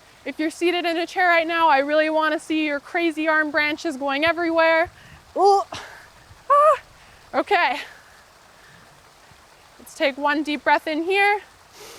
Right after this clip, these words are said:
<sighs> and release that foot back to the ground. Okay, that was pretty good. Now that we know what we're doing this time,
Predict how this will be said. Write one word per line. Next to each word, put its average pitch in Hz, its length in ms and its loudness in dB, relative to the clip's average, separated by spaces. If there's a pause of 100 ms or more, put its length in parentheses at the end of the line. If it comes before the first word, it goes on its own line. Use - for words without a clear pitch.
(1300)
<sighs> 311 520 -10
and 269 180 -2
release 269 280 0
that 277 180 0
foot 285 180 0
back 277 220 0
to 302 100 -10
the 277 100 -4
ground. 254 460 0 (300)
Okay, 302 480 2 (800)
that 302 120 2
was 311 140 0
pretty 302 280 -2
good. 330 300 0
Now 269 220 0
that 269 160 0
we 269 160 -4
know 269 200 0
what 240 100 -2
we're 247 100 0
doing 285 300 -4
this 311 180 -4
time, 311 380 2